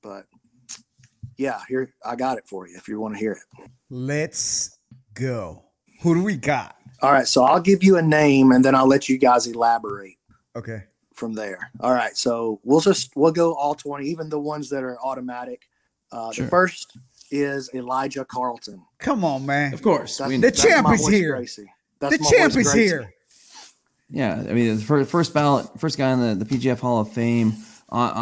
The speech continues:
Speaker 3: obviously, uh, undefeated, uh, P G F season one, P G F season two, only two losses, both to, both to the professional Hunter, uh, Hunter Colvin. Uh, just the, the guard that scares everyone.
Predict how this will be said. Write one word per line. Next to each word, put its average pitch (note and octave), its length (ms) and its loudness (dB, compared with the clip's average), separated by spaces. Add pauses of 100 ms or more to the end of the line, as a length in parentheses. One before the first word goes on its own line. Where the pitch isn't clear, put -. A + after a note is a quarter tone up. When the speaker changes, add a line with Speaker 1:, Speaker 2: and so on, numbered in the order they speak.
(180)
Speaker 3:
obviously, A#2 680 -2
uh, D#2+ 400 -8
undefeated, A#2+ 580 -2 (200)
uh, G#2 240 -2
P A#2 140 -8
G A2+ 120 0
F G#2+ 100 0
season G#2 320 -2
one, A2 320 2 (280)
P C3 80 -2
G A#2 120 0
F A2 80 0
season A2+ 320 0
two, G#2+ 380 0
only G#2+ 240 0
two B2+ 280 -4
losses, G2+ 420 -2
both G#2+ 260 -2
to, G#2 180 -6
both A2 300 -4
to A2 100 -6
the G#2 80 -6
professional G#2+ 640 -4 (400)
Hunter, A#2 380 -4
uh, F#2+ 300 -6
Hunter G#2+ 280 -2
Colvin. G#2 640 0 (380)
Uh, G2 380 0
just A2+ 340 -4
the, A2 240 -6
the A2 140 -4
guard A#2+ 500 2
that G#2 160 -2
scares A2+ 500 0
everyone. G#2 680 -4